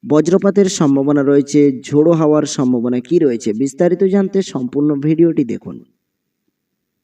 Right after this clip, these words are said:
এই মুহূর্তে আমরা দেখতে পাচ্ছি বিশেষ করে গঙ্গাসাগর, হলদিয়া,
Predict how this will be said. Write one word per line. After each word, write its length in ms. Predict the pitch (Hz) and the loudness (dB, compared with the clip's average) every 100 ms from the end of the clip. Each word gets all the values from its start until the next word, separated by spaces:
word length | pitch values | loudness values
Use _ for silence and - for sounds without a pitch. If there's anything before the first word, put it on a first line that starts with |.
| _ _ _ _ _ _ _ _ | _ _ _ _ _ _ _ _
এই 120 | 175 | 4
মুহূর্তে 280 | 202 233 226 247 | 4 2 2 2
আমরা 260 | 196 196 | 2 0
দেখতে 260 | 180 175 208 | -2 -4 -4
পাচ্ছি 260 | 208 202 208 | -4 -2 -2
বিশেষ 300 | 165 147 180 | -2 -4 -8
করে 200 | - 202 196 | -2 2 2
গঙ্গাসাগর, 720 | 135 139 147 170 196 180 190 185 | 2 2 2 2 2 4 2 2
হলদিয়া, 520 | 147 135 139 165 | 0 0 6 6